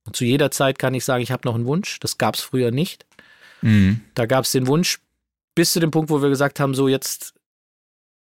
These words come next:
Speaker 1: das war's. Und dann kam auch in den seltensten Fällen noch jemand und hat gesagt, ja, können wir noch mal hier und können wir noch mal da. Das hat sich auch grundlegend geändert. Das heißt also, jeder denkt, dass er noch mal irgendwie noch mal was ändern kann,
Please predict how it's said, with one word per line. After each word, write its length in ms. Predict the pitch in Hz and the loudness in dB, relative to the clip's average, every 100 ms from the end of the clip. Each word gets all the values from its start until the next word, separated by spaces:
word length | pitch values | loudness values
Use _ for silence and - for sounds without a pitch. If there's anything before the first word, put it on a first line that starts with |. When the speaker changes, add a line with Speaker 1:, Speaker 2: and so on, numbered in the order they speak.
| _ | _
Speaker 1:
das 200 | 127 - | -2 0
war's. 340 | 123 196 - - | 0 0 -2 -8
Und 200 | - - | -10 -2
dann 260 | 156 139 - - _ | 0 0 -6 -20 _
kam 280 | - 156 202 | 0 2 2
auch 200 | 175 156 | 2 0
in 160 | - 143 | 0 -2
den 100 | 135 | 0
seltensten 480 | 139 156 156 - | 0 0 -4 -6
Fällen 240 | 135 147 143 | -2 0 0
noch 120 | 135 | 0
jemand 340 | 135 135 127 | 0 0 -2
und 120 | 131 123 | -2 -2
hat 140 | 120 | -2
gesagt, 280 | 127 127 - | -2 -2 -2
ja, 60 | |
können 240 | 120 131 123 | -2 -2 0
wir 60 | |
noch 180 | 117 110 | -2 -2
mal 120 | 120 | -4
hier 200 | 107 113 | -2 -2
und 120 | 107 107 | -4 -6
können 160 | 110 | -4
wir 80 | 101 | -2
noch 100 | 98 | -2
mal 160 | 95 101 | -4 -4
da. 220 | 98 87 _ - - - - - - | -4 -6 _ -20 -16 -12 -12 -12 -6
Das 140 | 104 | -2
hat 140 | 127 - | -2 -2
sich 180 | 123 | 0
auch 140 | 131 - | -2 -2
grundlegend 520 | - 143 127 127 117 | 0 0 2 0 0
geändert. 540 | 113 123 110 90 - - | -2 0 -2 -4 -6 -6
Das 120 | 104 | -4
heißt 240 | 104 104 | -2 -2
also, 180 | 104 101 | -2 -2
jeder 420 | 104 107 120 131 | 0 2 2 2
denkt, 420 | 120 123 120 127 123 | 0 0 0 -2 -2
dass 100 | 113 | -2
er 80 | |
noch 220 | 107 113 - | -2 -2 -2
mal 280 | 117 107 | -2 0
irgendwie 500 | 107 120 123 110 110 | 0 0 -2 -2 -2
noch 160 | 107 101 | -2 -2
mal 180 | 110 101 | -4 -4
was 640 | 101 - - - - - - | -4 -4 -8 -10 -12 -16 -4
ändern 340 | 104 98 92 | 0 0 -2
kann, 280 | - 90 | -4 -6